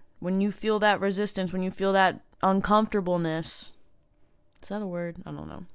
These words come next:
When you feel that, you know, discomfort, that's a word, that's a word. When you <laughs> feel that discomfort, you're building the resilience. So accept these emotions.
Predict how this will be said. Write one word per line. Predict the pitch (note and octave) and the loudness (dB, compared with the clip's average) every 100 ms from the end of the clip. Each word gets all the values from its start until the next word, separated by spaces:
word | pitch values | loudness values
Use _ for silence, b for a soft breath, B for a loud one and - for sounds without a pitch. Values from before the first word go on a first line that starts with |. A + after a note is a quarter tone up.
| - | -12
When | - G3+ | -2 2
you | B3 | 2
feel | - B3+ B3+ | 4 8 10
that, | A#3+ G#3 F#3 - _ | 10 10 8 0 _
you | G3 F#3+ | 0 2
know, | E3+ E3+ | 4 2
discomfort, | E3+ G3 - F#3+ F3+ D3 C#3+ | 4 4 4 2 2 -2 0
that's | G3 G#3 F3 | 2 2 0
a | |
word, | D3 C3 C3+ | -4 -6 -6
that's | D3+ D3+ | -8 -8
a | C3 | -10
word. | D3 D3+ | -10 -10
When | - G3+ | -6 0
you | A#3+ | 8
<laughs> | |
feel | - D#4+ B3+ | 12 12 12
that | A3 F#3+ | 12 8
discomfort, | F3+ G#3 - G#3 A3 A#3+ C4 - b b b b b b _ _ _ _ _ _ _ _ _ - | 6 4 4 2 4 2 2 -2 b b b b b b _ _ _ _ _ _ _ _ _ -6
you're | E3+ F3 | -4 4
building | F#3 F#3+ G3 F3+ | 6 6 2 2
the | |
resilience. | F3 F3 F3 G#3+ D3 - - - - _ _ _ _ _ _ - | 2 2 2 0 -4 -10 -14 -16 -20 _ _ _ _ _ _ -20
So | - F3 | -2 2
accept | E3+ E3+ F#3 F3 | 2 2 -2 -2
these | G#3+ G#3+ | -4 -4
emotions. | A3 F3+ - F3 F3+ - | -2 -4 -4 -8 -8 -10